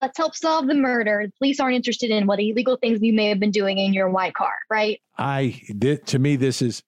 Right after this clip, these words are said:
Speaker 2: so extremely significant and suspicious at the same time. And it's, and the other thing this tells me is that this is a,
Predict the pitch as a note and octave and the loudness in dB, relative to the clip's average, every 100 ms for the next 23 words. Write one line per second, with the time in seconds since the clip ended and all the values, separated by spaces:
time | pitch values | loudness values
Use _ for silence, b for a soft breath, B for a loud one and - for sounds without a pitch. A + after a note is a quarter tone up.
0 | - - - - - D3+ D#3 D3+ B2+ - | -16 -12 -10 -8 -2 0 0 0 -2 -4
1 | - C3 C3 C3 B2 A2+ - G2 A#2+ B2 | -4 0 2 2 2 0 -2 0 0 0
2 | C3+ - D3 - A#2 A2 - G2+ - B2+ | -4 -2 -2 -2 -2 -2 -2 -6 -4 -2
3 | A#2+ C3 - G#2 G#2+ - A2 G#2 F#2+ G#2+ | 0 -2 -2 -2 -4 -2 0 0 0 -2
4 | F#2 E2+ D#2+ _ - B B B B2+ C3+ | -2 -6 -12 _ -20 B B B -4 0
5 | B2+ B2 - b b b C3 B2+ - - | 0 -2 -4 b b b -2 -2 -6 -4
6 | C3+ C3+ F3 C#4 C#4 G#3 - G3+ G#3 C#3+ | 0 2 2 0 0 0 0 0 0 0
7 | C3+ C#3 B2+ G#2+ D#3+ - F3+ F3 E3 D#3+ | 0 0 0 0 0 0 0 2 2 0